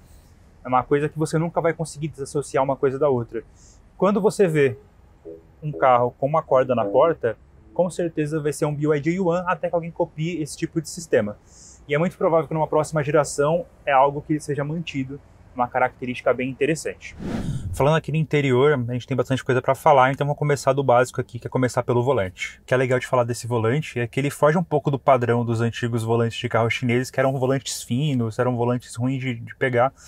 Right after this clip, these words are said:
mas esse aqui não, ele tem uma boa empunhadura. É um volante com tamanho bom e tem a base aqui inferior reta, que também ajuda a descer do veículo com uma maneira mais confortável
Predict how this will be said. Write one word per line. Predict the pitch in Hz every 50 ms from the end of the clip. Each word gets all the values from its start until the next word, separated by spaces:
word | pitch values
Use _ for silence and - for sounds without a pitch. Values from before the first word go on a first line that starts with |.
| - - - - - _
mas | - 143 143
esse | - -
aqui | 156 - -
não, | 160 151
ele | 147 139
tem | - 139
uma | 135 131
boa | 123 127 131
empunhadura. | 151 147 - - 143 139 135 127 120 123 135 160 165 - - - - - - _ _ _
É | -
um | 120 123
volante | 123 127 120 123 120 113 - 139 123 120 117 113 - -
com | - 127 123
tamanho | - 135 127 123 127 139 165 165
bom | 135 123 120 143 160 - - - - _
e | 143
tem | - - 139 139
a | 139
base | 131 131 131 135 139 131 131
aqui | 131 - - - 135 139
inferior | 147 127 - - 135 127 127 120 120 127 120
reta, | 107 117 120 131 - - 160 156 147 -
que | - -
também | - 165 156 156
ajuda | 170 160 123 123 147 156 139 123
a | 120
descer | 117 120 123 117 - - 127 131 147 135
do | 123 120
veículo | 110 - 127 120 117 123 127 - - 127
com | 127 - 139
uma | 131 131 127 127
maneira | 123 123 123 123 123
mais | 123 123 120
confortável | - 147 139 - 175 180 - - 131 135 131 143 147